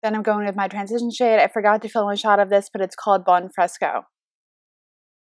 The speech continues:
Then using Love Letter, I am putting that over the transition shade to build up the kind of pinks and reds that I wanna get in this look. It's really important to build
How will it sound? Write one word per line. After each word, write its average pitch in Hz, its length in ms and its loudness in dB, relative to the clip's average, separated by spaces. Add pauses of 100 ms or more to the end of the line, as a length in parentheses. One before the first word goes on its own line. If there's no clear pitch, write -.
(380)
Then 208 220 0
using 208 300 0
Love 208 260 8
Letter, 233 480 10
I 196 120 4
am 196 160 0
putting 208 260 -2
that 190 240 6
over 226 180 4
the 233 100 2
transition 226 480 -4
shade 233 280 0
to 226 60 -6
build 214 220 2
up 220 160 4
the 208 100 -4
kind 202 260 -6
of 196 100 -10
pinks 214 320 -8
and 208 160 -6
reds 185 300 0
that 196 100 0
I 185 80 2
wanna 185 240 -2
get 165 260 -2
in - 120 -10
this - 180 -10
look. - 300 -12 (360)
It's 190 160 -8
really 220 160 4
important 202 300 -2
to 185 80 -2
build 180 400 2